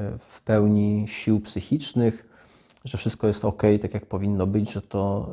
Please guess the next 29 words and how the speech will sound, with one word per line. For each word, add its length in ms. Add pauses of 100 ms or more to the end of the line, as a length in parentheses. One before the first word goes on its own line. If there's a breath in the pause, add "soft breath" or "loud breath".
jest, 720
yy, 300
naprawdę 400
nadprzyrodzone, 920
nadnaturalne. 1000 (2000 loud breath)
Yy, 400
tak 120
jak 120
powiedziałem, 460
no, 80
brat 320
Elia 300
bilokuje, 720
pojawia 460
się 160
u 20
wielu 300
o-, 840
osób, 400
pomaga 520
wielu 200
osobom. 320
Jest 120
to 60
dokładnie 840
to 100
samo, 300
co 160
robił, 480